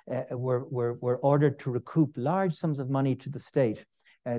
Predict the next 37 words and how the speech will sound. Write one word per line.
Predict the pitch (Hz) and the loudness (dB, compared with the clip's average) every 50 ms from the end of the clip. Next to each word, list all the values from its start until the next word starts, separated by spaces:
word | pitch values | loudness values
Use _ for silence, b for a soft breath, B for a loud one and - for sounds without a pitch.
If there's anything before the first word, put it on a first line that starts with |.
| 123 | 0
that | - 127 127 | 0 0 0
they | - 135 | 0 0
were | 127 127 127 | 0 2 2
allegedly | 123 123 127 147 156 139 131 123 120 127 123 120 120 120 - - - - | 2 2 2 0 0 0 -2 -4 -4 -2 0 0 0 -2 -4 -6 -8 -4
erroneously | 127 120 131 139 147 147 127 117 - - - 117 107 | 0 2 4 4 6 4 4 2 0 -4 -6 -6 -4
paid. | - - 131 123 113 123 131 - - b b b b b b b b 117 | -2 0 2 2 2 2 0 -4 -8 b b b b b b b b -4
Um, | 117 123 120 123 123 139 - - | -2 -2 0 0 -2 -4 -4 -2
uh, | 120 120 127 127 - | -2 -2 -2 -2 -2
and | 131 131 131 | -2 -2 0
it | 123 | 0
was, | 127 135 120 120 | 0 -2 -2 -4
uh, | - - 135 127 131 131 - | -8 -6 -4 -4 -4 -2 -2
and, | 131 127 120 - - - | -2 -2 -2 -4 -6 -6
and | 120 123 | -6 -4
the | 107 110 | -6 -4
bias | 107 - 143 135 156 151 143 131 - | 0 2 4 6 6 6 6 4 2
was | 135 117 117 | -2 -2 0
massively | 131 135 151 165 160 - - 139 127 127 123 120 | 0 2 2 0 0 -2 -6 -6 -2 -2 -2 0
against | 117 123 120 117 - - | 0 0 0 -2 -4 -6
people | - 139 120 - 123 | -6 -6 -6 -6 -6
from | - - 131 - | -6 -6 -4 -2
ethnic | - 127 - - - 127 - - | -2 -4 -4 -4 -6 -6 -4 -2
minorities, | 123 117 117 113 113 113 110 110 113 107 95 - _ b b b b b b b | -2 0 0 2 2 2 0 0 -2 -6 -6 -8 _ b b b b b b b
and | 113 120 | -6 -4
the | 120 107 | -2 -2
whole | 107 120 135 139 143 135 | 0 2 4 4 4 4
thing | 139 - 135 123 113 110 - b b b b | 2 2 2 2 2 0 -4 b b b b
was | 127 120 - | -4 -4 -2
based | - 127 117 113 107 - - - - | 0 0 0 0 -2 -6 -14 -14 -10
on, | 107 107 110 107 107 b b b b - | -8 -6 -6 -6 -10 b b b b -16
uh, | 76 - - - 104 104 - | -16 -14 -12 -10 -10 -8 -6
an | - 123 120 | -4 -4 -2
erroneous | 117 117 120 120 123 117 110 104 - | 0 2 2 2 2 0 -2 -2 -4
application | 127 113 - - 117 - - 117 110 104 - - 117 104 - | -6 -8 -8 -10 -12 -8 -4 -4 -4 -4 -4 -8 -10 -8 -8
of | 101 104 | -6 -6
an | 113 107 | -4 -2
algorithm. | 104 107 104 92 92 90 85 - - 101 | -2 -2 -2 -2 -2 -4 -4 -6 -8 -12